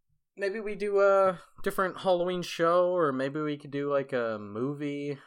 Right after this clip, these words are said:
Maybe we could do the movie Halloween in Space.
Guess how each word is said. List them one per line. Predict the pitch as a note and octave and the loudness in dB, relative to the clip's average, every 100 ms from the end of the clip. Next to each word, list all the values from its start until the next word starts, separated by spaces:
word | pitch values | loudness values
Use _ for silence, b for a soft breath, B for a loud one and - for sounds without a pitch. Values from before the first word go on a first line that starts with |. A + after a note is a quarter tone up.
| B | B
Maybe | C3+ C#3 | -10 -6
we | C#3+ | -6
could | C3+ C3 | -6 -6
do | C#3 | -4
the | C3+ | -4
movie | B2 C3 C3 C3 | -2 -2 -2 -4
Halloween | B2 - - A#2 B2+ B2+ A#2+ A#2 B2 B2+ B2+ B2+ B2 B2+ - | -4 -10 -8 -4 -2 0 0 2 0 0 0 -2 -2 -6 -6
in | A2+ B2 B2+ | -6 -4 -4
Space. | A#2 - - - G2+ A2 A#2+ B2 - - - | -4 -6 -8 -8 -6 -4 -4 -6 -10 -14 -18